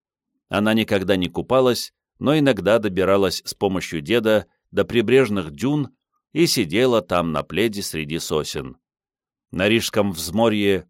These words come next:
ей очень нравилось. Правда, мы иногда доставляли ей немало хлопот. Как-то раз мои родители, взяв меня и Марину,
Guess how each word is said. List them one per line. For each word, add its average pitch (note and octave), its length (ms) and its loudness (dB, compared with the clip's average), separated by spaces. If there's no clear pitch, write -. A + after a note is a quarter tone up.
ей G2 280 0
очень G2+ 340 -4
нравилось. D#2 720 -2
Правда, G2 320 2
мы G#2 160 2
иногда G2+ 300 2
доставляли F#2+ 600 0
ей F#2 200 0
немало F2+ 420 0
хлопот. - 560 -2
Как-то C#3 360 4
раз C#3 240 4
мои A#2 160 4
родители, G2+ 560 2
взяв F#2 340 2
меня F#2 280 0
и E2+ 40 0
Марину, G#2+ 540 0